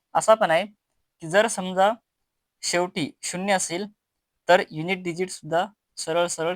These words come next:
किती येतो? शून्य येतो, म्हणजे तोच अंक येतो. ठीक आहे, हा नियम आहे.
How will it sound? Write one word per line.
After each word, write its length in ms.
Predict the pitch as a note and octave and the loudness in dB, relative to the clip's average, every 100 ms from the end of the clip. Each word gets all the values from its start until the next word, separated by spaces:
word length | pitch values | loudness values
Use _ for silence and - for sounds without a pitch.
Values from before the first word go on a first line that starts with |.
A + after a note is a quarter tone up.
| - | -6
किती 220 | - E3 | -10 -6
येतो? 300 | D3+ F3 A3 - _ _ _ - | -6 -8 -12 -14 _ _ _ -12
शून्य 320 | - E3+ C#3+ | -10 -6 -6
येतो, 220 | A#2 _ _ _ - | -6 _ _ _ -14
म्हणजे 180 | F3+ G#3 | -12 0
तोच 180 | A3+ G#3 | 0 0
अंक 180 | B2+ A#2 | -6 -8
येतो. 240 | G#2+ - _ _ _ _ _ _ _ _ _ _ _ _ _ _ _ _ _ _ _ _ _ _ - | -16 -18 _ _ _ _ _ _ _ _ _ _ _ _ _ _ _ _ _ _ _ _ _ _ -18
ठीक 140 | E3 | -16
आहे, 80 | A2 - _ _ _ _ _ _ - | -18 -20 _ _ _ _ _ _ 0
हा 120 | F3+ | 0
नियम 260 | G#3 G3+ | 2 0
आहे. 140 | D#3+ | 0